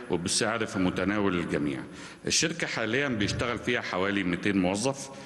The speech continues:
من مهندسين وفنيين وفرق تسويق ومبيعات. هدفنا خلال السنة الجاية ان احنا نوصل لح-، لعدد يتجاوز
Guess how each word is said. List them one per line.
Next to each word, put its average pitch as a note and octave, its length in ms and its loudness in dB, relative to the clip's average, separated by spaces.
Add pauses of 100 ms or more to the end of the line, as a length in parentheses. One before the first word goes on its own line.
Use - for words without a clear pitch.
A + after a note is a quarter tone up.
(320)
من F2 160 2
مهندسين F#2 580 2
وفنيين G#2 840 2 (480)
وفرق G2 920 -2
تسويق G#2 500 0
ومبيعات. E2+ 680 -2 (640)
هدفنا C3 400 -2
خلال B2+ 300 0
السنة B2 300 0
الجاية B2 260 2
ان B2 120 2
احنا A#2+ 200 0
نوصل A2+ 480 0
لح-، G2+ 280 -2 (920)
لعدد G#2 400 -2 (260)
يتجاوز G#2 760 0